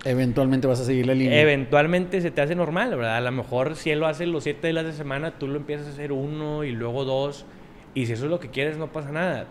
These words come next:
Speaker 2: Pero si de repente, eh, hay un libro que me gusta mucho a mí que se llama El efecto compuesto.
Speaker 1: Ok.
Speaker 2: Y, y ese libro te habla de que lo que empiezas a hacer hoy,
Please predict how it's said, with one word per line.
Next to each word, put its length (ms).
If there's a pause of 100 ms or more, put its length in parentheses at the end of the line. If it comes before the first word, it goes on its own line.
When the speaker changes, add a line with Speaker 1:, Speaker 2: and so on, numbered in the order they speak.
Speaker 2:
Pero 240
si 100
de 140
repente, 640 (720)
eh, 280
hay 160
un 60
libro 240
que 80
me 80
gusta 240
mucho 280
a 20
mí 180
que 100
se 60
llama 180
El 60
efecto 320
compuesto. 640 (640)
Speaker 1:
Ok. 100 (1500)
Speaker 2:
Y, 360 (480)
y 100
ese 180
libro 300
te 180
habla 440 (320)
de 180
que 420 (440)
lo 240
que 80
empiezas 440
a 60
hacer 220
hoy, 220